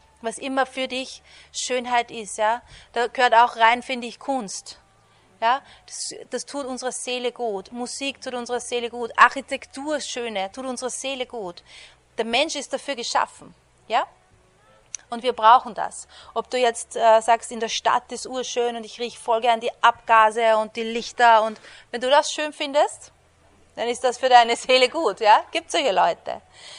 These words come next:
Aber was auch immer das ist, und wir sehen, Gott hat was super Schönes da geschaffen, stimmt's? Da ist diese Beschreibung, weißt du, von, von der Erde, von diesen Flüssen und von dem Gold und von all diesen Dingen. Und Gott hat eine unpackbare Schöpfung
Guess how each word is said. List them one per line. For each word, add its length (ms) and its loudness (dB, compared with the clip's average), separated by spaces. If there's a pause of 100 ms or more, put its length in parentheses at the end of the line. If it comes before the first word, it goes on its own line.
(160)
Aber 220 8
was 180 8
auch 100 6
immer 280 8
das 200 8
ist, 240 -2
und 140 -4
wir 100 -2
sehen, 320 2 (360)
Gott 260 8
hat 240 8
was 240 0
super 260 -4
Schönes 480 -4
da 120 4
geschaffen, 560 2
stimmt's? 480 -8 (400)
Da 80 -2
ist 100 -8
diese 160 -8
Beschreibung, 580 2
weißt 240 0
du, 40 -10
von, 320 -6 (320)
von 160 -10
der 160 -2
Erde, 300 0
von 180 -8
diesen 180 -12
Flüssen 560 -8
und 100 -12
von 140 -8
dem 140 -8
Gold 520 0
und 140 -12
von 160 -8
all 180 2
diesen 240 -12
Dingen. 280 -12 (240)
Und 160 -14
Gott 260 2
hat 140 -14 (140)
eine 180 -6 (100)
unpackbare 800 0
Schöpfung 640 -8